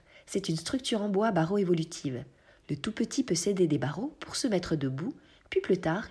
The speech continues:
il pourra l'escalader. Une rampe peut aussi être ajoutée, offrant ainsi de nouvelles possibilités, façon toboggan ou escalade. Grâce à ce matériel,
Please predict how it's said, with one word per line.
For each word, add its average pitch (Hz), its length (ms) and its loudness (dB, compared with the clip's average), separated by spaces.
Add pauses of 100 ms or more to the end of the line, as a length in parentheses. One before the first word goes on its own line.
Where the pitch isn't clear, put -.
il 190 100 -2
pourra 190 240 0
l'escalader. 170 600 0 (680)
Une 160 140 6
rampe 202 280 2
peut - 140 2
aussi 208 340 2
être - 180 -2
ajoutée, 170 460 -2 (300)
offrant - 320 -2
ainsi 220 240 2
de 190 80 8
nouvelles 180 280 2
possibilités, 175 720 -2 (320)
façon 160 320 -4
toboggan 160 600 0
ou 262 100 2
escalade. 160 540 -2 (720)
Grâce 202 220 2
à 180 40 4
ce 180 140 0
matériel, 165 600 2